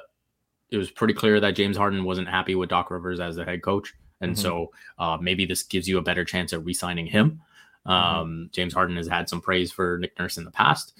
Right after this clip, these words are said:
Speaker 1: as have other, uh, players. But, uh, I, th-, I think if this improves the chances of bringing him back, because the Sixers don't really have a way,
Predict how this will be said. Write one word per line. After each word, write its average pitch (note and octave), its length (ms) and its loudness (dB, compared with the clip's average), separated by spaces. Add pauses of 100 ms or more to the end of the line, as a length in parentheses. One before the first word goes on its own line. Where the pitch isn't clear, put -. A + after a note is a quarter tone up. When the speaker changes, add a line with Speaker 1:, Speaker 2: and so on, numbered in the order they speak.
(180)
Speaker 1:
as E2 240 -2
have D#2 240 -6
other, G#2 340 2 (300)
uh, F#2 260 0
players. C#3+ 500 2 (220)
But, F2+ 300 2 (100)
uh, D#2+ 300 -4
I, - 40 -2
th-, - 140 -6
I F#2 40 2
think - 280 -6 (540)
if G#2 220 2
this G#2+ 200 8
improves A2 540 8
the G2+ 80 6
chances F#2+ 420 2
of F#2 140 -2
bringing G2 280 4
him F#2+ 220 2
back, G#2 400 4
because F#2 220 0
the F2+ 80 2
Sixers G#2+ 420 0
don't G2+ 240 0
really G2 220 4
have F#2 180 4
a F2+ 80 4
way, F#2 500 2